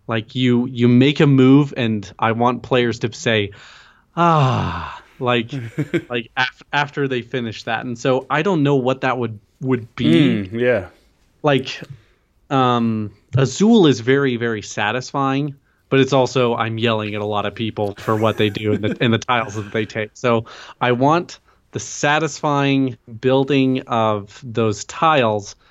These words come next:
Speaker 1: but without people stealing my tiles. So I,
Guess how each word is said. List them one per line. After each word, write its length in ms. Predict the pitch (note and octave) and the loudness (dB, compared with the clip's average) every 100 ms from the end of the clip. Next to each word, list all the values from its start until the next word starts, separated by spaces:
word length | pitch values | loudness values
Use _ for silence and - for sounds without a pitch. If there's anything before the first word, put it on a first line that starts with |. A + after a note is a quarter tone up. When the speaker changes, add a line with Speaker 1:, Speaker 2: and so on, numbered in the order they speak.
| _ _ | _ _
Speaker 1:
but 100 | B2+ | -4
without 440 | A2 G#2+ A#2 G#2+ - | -2 0 0 -2 -4
people 320 | A#2 A2+ G2+ | -12 -10 -12
stealing 580 | - - A2+ G#2 G2 G#2 | -10 -6 -4 -4 -8 -6
my 180 | G2 G2 | -8 -8
tiles. 520 | - G2+ F#2+ F2 F#2+ | -6 -4 -4 -6 -6
So 380 | - A2 G#2+ G#2 - - - - _ _ _ _ | 0 2 2 -2 -12 -20 -20 -20 _ _ _ _
I, 240 | - C#3 | -2 2